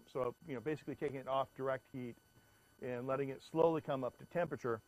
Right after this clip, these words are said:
I'm gonna do one of them with the lemon rub here, which is my version of a kicked up lemon pepper. So it's lemon pepper, but it's got a lot more pepper. It's got a lot of coarse,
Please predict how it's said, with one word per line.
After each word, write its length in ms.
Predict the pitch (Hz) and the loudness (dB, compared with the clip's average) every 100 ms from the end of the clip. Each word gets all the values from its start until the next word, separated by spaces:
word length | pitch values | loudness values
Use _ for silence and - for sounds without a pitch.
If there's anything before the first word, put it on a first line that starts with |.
| _ - | _ -4
I'm 60 | 151 | 0
gonna 120 | 147 | 2
do 100 | 147 | 4
one 200 | 139 175 | 8 8
of 80 | 190 | 10
them 260 | 170 160 175 | 6 6 4
with 240 | 151 151 | 2 4
the 80 | - | 4
lemon 280 | 135 156 180 | 4 4 4
rub 260 | 175 175 165 | 6 4 6
here, 240 | 190 196 - - - - - - - | 2 2 -6 -20 -20 -20 -20 -20 -2
which 240 | 147 151 | 0 4
is 260 | 170 165 143 - 147 - - - | 6 6 2 -10 -14 -16 -10 2
my 220 | 151 175 | 6 6
version 300 | 170 160 165 | 6 4 2
of 140 | 147 | 0
a 60 | 135 | 0
kicked 340 | - 180 - | -2 -2 2
up 180 | 156 143 | 2 2
lemon 320 | 143 147 156 127 | 2 -2 -2 0
pepper. 300 | 151 135 107 - - - - - - - - - | -2 0 -6 -12 -20 -20 -20 -20 -20 -20 -20 -6
So 80 | 143 | -4
it's 80 | 120 | 2
lemon 240 | 170 165 | 2 2
pepper, 400 | - 165 165 160 | 2 4 6 4
but 140 | 139 | 2
it's 120 | 131 - | -4 0
got 320 | 139 139 135 - _ - - | 4 4 2 -6 _ -20 -6
a 20 | 127 | 6
lot 300 | 139 165 175 | 8 8 6
more 220 | 160 156 | 4 2
pepper. 460 | - 165 151 180 | 4 2 2 0
It's 100 | 175 | -2
got 160 | 135 123 - | -2 -2 -2
a 40 | |
lot 260 | 131 131 147 - 156 | 0 2 0 -4 -6
of 320 | 127 120 113 - | -2 -2 -4 -16
coarse, 420 | - 170 165 156 | -6 0 0 0